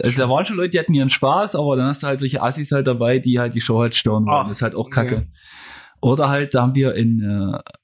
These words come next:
Speaker 1: in Belgien gespielt, das war auch eher so ein Hardcore-Festival,
Speaker 2: Ja.
Speaker 1: also so, so Hardcore, Hardcore halt, ne?
Speaker 2: Ja.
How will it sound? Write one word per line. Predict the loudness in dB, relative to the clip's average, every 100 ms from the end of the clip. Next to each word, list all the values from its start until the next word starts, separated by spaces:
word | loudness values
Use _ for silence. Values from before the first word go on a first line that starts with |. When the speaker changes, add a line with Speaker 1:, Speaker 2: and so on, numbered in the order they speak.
| -12 -2
Speaker 1:
in | 0
Belgien | 2 2 0
gespielt, | 0 0 4 4 2
das | 0
war | 0
auch | 0 0
eher | 0
so | 2
ein | 2
Hardcore-Festival, | 0 -2 -2 0 0 0 0 2 2 0 -2
Speaker 2:
Ja. | -4 -2
Speaker 1:
also | 0 0
so, | 0 -2 -6 _ -6
so | -2
Hardcore, | -2 -2 0 0
Hardcore | -2 -4 -4 -2
halt, | -2 0
ne? | 0
Speaker 2:
Ja. | 0 -4